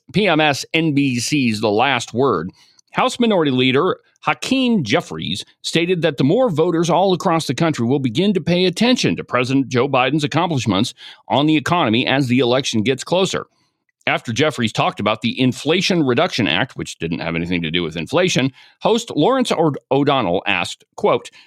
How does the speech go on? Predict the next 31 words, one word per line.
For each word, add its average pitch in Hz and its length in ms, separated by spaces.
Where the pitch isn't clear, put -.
Going 247 300
forward, 92 360
Joe 151 160
Biden 127 420
does 107 300
seem 107 220
to 98 80
be 95 100
struggling 107 460
with 113 160
perception 110 540
here 202 540
in 139 200
being 156 300
able 143 320
to 151 100
convince 131 480
voters 110 500
that 127 260
any 208 300
of 101 140
those 90 260
things 90 320
have 113 200
actually 110 500
been 101 160
accomplished, - 540
which 127 200
is 226 120
to 226 120
say, 73 360